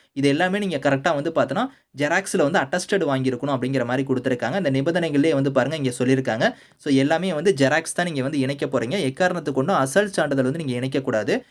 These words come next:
எல்லாமே ஜெராக்ஸ்ல வந்து பார்த்தோன்னா அரசு பதிவு பெற்ற அலுவலர்கிட்ட நீங்க வந்து சைன் வாங்கியிருக்கணும் அப்படிங்கிற மாதிரி சொல்லியிருக்காங்க.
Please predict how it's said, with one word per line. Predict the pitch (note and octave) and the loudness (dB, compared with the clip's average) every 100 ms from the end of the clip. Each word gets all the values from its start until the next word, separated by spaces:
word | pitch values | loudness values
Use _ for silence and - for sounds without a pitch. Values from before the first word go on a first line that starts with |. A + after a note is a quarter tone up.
| _ _ | _ _
எல்லாமே | C3 D#3 F3 G#3 | 0 2 0 0
ஜெராக்ஸ்ல | C#3+ C#3+ F3+ - D3 | 2 2 0 0 -2
வந்து | D3 F3 | 0 0
பார்த்தோன்னா | D3+ E3 G#3+ | 0 2 2
அரசு | D3+ E3 G3 | 0 2 2
பதிவு | G3 D#3 E3 | 4 4 2
பெற்ற | C#3+ C#3 F3 | 0 2 2
அலுவலர்கிட்ட | C#3 D#3 C#3 | 4 2 0
நீங்க | C#3 C3 | 0 0
வந்து | B2 F#3 | -2 -4
சைன் | - C3 E3 F3 | 0 0 0 -2
வாங்கியிருக்கணும் | B2+ B2 A#2+ C3 | -2 -4 -4 -4
அப்படிங்கிற | B2 B2 B2+ A2+ | -4 -2 -4 -2
மாதிரி | A#2+ C3+ | -4 -4
சொல்லியிருக்காங்க. | A#2+ A#2 G#2+ A2 | -4 -2 -2 0